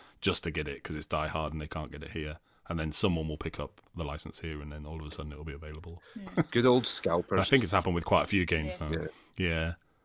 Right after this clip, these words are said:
Speaker 1: Was it things like The Thing? I think it happened with that, didn't it?
Speaker 3: Yeah.
Speaker 1: And The Thing board game where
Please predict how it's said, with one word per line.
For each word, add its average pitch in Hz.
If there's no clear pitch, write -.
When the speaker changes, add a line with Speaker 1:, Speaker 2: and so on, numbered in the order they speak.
Speaker 1:
Was 101
it 90
things 123
like 85
The 95
Thing? 87
I 87
think 80
it 78
happened 82
with 78
that, 71
didn't 76
it? 78
Speaker 3:
Yeah. 78
Speaker 1:
And 78
The 87
Thing 80
board 80
game 80
where 78